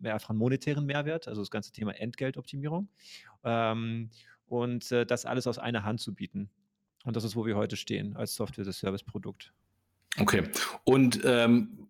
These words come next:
Speaker 2: wo seid ihr da? Ich meine, es gibt ja, gab ja vor euch Reisekostenabrechnungssysteme und wird
Speaker 1: Ja.
Speaker 2: es dann, äh, äh,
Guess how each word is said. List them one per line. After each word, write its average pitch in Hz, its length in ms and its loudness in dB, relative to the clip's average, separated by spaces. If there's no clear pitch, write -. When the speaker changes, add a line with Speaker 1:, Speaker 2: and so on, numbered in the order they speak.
Speaker 2:
wo 120 540 2
seid 120 300 6
ihr 151 60 6
da? 139 160 8
Ich 113 80 4
meine, 123 140 4
es 110 80 -2
gibt - 160 -2
ja, 113 440 6
gab 123 200 4
ja 120 420 6
vor 127 220 2
euch 135 240 4
Reisekostenabrechnungssysteme 131 1600 2
und 113 200 2
wird 131 120 4
Speaker 1:
Ja. - 20 2
Speaker 2:
es - 100 -2
dann, 117 400 4
äh, 117 480 4
äh, 110 60 2